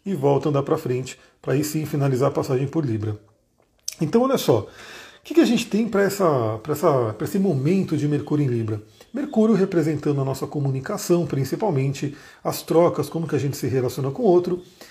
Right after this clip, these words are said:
justamente no signo do relacionamento que é Libra, um signo do elemento ar. Então Mercúrio, embora não seja uma dignidade planetária, né, como a gente fala, ele está bem no signo de Libra porque é um signo de ar, né,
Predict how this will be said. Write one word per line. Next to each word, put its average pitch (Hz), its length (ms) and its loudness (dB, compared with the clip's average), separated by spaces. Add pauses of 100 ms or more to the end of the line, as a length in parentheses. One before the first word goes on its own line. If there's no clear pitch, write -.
(220)
justamente 190 640 0
no 180 120 0
signo 160 340 0
do 151 80 2
relacionamento 143 720 0
que 151 120 -4
é 143 40 2
Libra, 113 480 -2 (400)
um 151 100 -6
signo 147 260 0
do 139 100 0
elemento 135 440 0
ar. 117 280 2 (500)
Então 294 180 2
Mercúrio, 302 560 2 (220)
embora 208 340 2
não 196 160 2
seja 160 480 2
uma 135 200 2
dignidade 127 580 0
planetária, 143 580 0
né, 120 140 -2
como 131 160 -6
a 117 60 -2
gente 120 180 -6
fala, 156 420 -2 (420)
ele 190 180 -2
está 339 260 0
bem 196 280 4
no 143 100 0
signo 139 240 -2
de 156 100 0
Libra 160 260 -2
porque 180 240 -2
é - 20 2
um 190 60 0
signo 151 300 -2
de 147 160 2
ar, 135 220 4
né, 120 280 -2